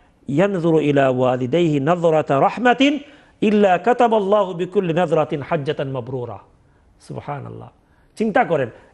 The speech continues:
এই, এই, এইটা থেকে আমরা মাহরুম হচ্ছি। আমাদের মা বাবা এখনো যারা আছেন, প্লিজ আপনারা মা বাবাকে দেখেন, তাকান। কিছু না কই-, নাই করেন,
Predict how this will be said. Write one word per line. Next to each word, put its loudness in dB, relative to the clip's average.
এই, 0
এই, -2
এইটা -2
থেকে 2
আমরা 2
মাহরুম -4
হচ্ছি। -6
আমাদের -2
মা -2
বাবা 0
এখনো -2
যারা 2
আছেন, -6
প্লিজ -6
আপনারা -6
মা -6
বাবাকে -6
দেখেন, -4
তাকান। -4
কিছু 0
না 0
কই-, 0
নাই -4
করেন, -2